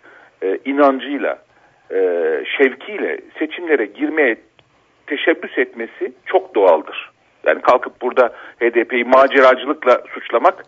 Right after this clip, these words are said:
çok yanlıştır. Yüzde dokuz nokta sekiz bir veridir ve bu veri ne kadar, e, arkasındaki, e, seçim statistikleri farklı olsa da bir veridir ve bunu yadsıyamazsınız. Bir partiden, e, geri adım atmasını istemek çok zordur.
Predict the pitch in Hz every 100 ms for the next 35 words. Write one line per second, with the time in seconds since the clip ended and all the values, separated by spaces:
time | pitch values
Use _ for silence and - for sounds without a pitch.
0 | - - - 120 117 127 - - - -
1 | _ _ _ _ - 156 175 175 190 143
2 | - 113 - 107 135 - 131 113 131 127
3 | 131 - 139 151 - - - _ - -
4 | 311 117 135 - 170 175 139 117 - -
5 | - _ 120 104 98 107 123 135 123 123
6 | 117 117 135 120 - 139 - 117 110 101
7 | 95 - 120 - 165 - 117 - 117 -
8 | - 107 107 104 - 113 - 147 107 -
9 | 143 220 131 127 151 147 196 202 175 180
10 | - - - 175 175 - 147 156 156 -
11 | 165 135 104 - 90 101 143 143 123 -
12 | 131 139 - - _ - - 110 104 -
13 | - 139 156 170 139 123 120 117 113 -
14 | 135 123 - - 151 - 131 101 117 87
15 | -